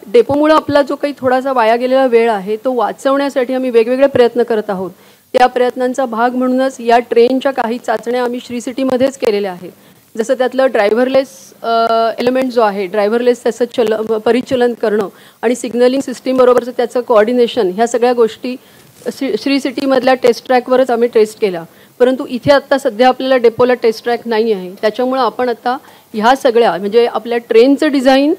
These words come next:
आणि ट्रॅकचं design या दोन्हींच्या सुद्धा त्याचं जे proving tests आहेत,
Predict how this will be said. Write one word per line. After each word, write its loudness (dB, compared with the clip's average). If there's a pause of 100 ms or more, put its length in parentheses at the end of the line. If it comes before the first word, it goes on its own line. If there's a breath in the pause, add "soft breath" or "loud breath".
(220 loud breath)
आणि 0
ट्रॅकचं 0
design -6
या 2
दोन्हींच्या 2 (300 soft breath)
सुद्धा 2
त्याचं 0
जे -4
proving 2
tests 2
आहेत, 0